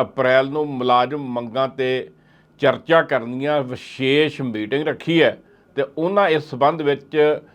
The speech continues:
ਦੋ ਫਰੰਟ ਦੇ ਆਗੂਆਂ ਨੂੰ ਸ਼ਾਮਲ ਹੋਣ ਲਈ ਕਿਹਾ ਸੀ, ਪਰ ਜਦੋਂ ਤੀਹ ਅਪ੍ਰੈਲ ਨੂੰ ਦੋ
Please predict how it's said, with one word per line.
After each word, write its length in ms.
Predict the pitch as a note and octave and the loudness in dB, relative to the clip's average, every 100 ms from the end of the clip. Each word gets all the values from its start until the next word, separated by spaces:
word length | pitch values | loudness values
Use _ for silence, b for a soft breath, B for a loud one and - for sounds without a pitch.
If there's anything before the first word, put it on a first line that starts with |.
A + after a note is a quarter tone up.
| b b | b b
ਦੋ 540 | G2+ F#2+ C3 D3 D#3+ E3+ | -18 -4 0 4 4 2
ਫਰੰਟ 500 | - C3+ C#3+ E3 D#3 | 0 -2 -2 -4 -4
ਦੇ 300 | E3 D#3+ - | 0 0 2
ਆਗੂਆਂ 380 | B2+ C3 C#3 E3+ | 4 4 2 0
ਨੂੰ 200 | F#3 G3+ | 0 -2
ਸ਼ਾਮਲ 400 | - C#3 B2+ C#3 | -2 0 0 0
ਹੋਣ 260 | B2+ B2+ A2 | -2 -2 -4
ਲਈ 120 | A#2+ | -8
ਕਿਹਾ 300 | G2 B2 D#3 | -2 2 2
ਸੀ, 300 | A2+ A2 G#2+ b b b | 2 -8 -10 b b b
ਪਰ 120 | C3+ | -2
ਜਦੋਂ 280 | A#2+ C3+ C#3+ | 0 -2 -2
ਤੀਹ 360 | - D3 F3 F3+ | -6 -4 0 0
ਅਪ੍ਰੈਲ 360 | D3 C3+ B2 | 2 2 2
ਨੂੰ 320 | B2+ B2+ A#2 - b b b | 0 -6 -8 -12 b b b
ਦੋ 480 | G#2 C3 D3+ D#3 | -2 2 2 2